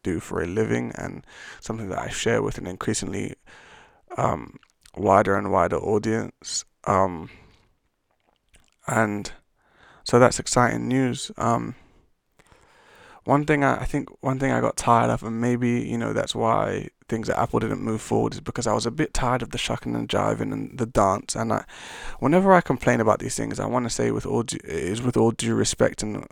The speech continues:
admiration to those who have done this kind of, uh, like, who, who were born at a time where to be an artist or to be a performer or to be an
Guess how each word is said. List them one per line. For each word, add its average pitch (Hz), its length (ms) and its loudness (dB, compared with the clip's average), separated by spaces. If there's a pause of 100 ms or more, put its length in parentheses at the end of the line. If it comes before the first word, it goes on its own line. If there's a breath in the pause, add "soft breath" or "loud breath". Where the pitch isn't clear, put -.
admiration 113 600 0
to 107 120 -2
those 110 240 0
who 117 160 -2
have 110 160 -6
done 113 440 0 (440 loud breath)
this - 160 -4
kind 113 320 0
of, - 240 -10 (260)
uh, 87 360 0 (540 loud breath)
like, - 360 -4 (100)
who, 117 360 0
who 117 160 0
were 107 160 4
born 127 300 4
at - 100 -2
a - 40 -6
time 113 320 2
where 101 420 0 (1160)
to 107 120 4
be 120 280 0
an 110 180 2
artist - 460 -2
or 107 80 -4
to 104 120 -4
be 117 180 -2
a 110 60 0
performer 113 500 -4
or - 120 -4
to - 140 -4
be 117 180 -2
an 113 140 -2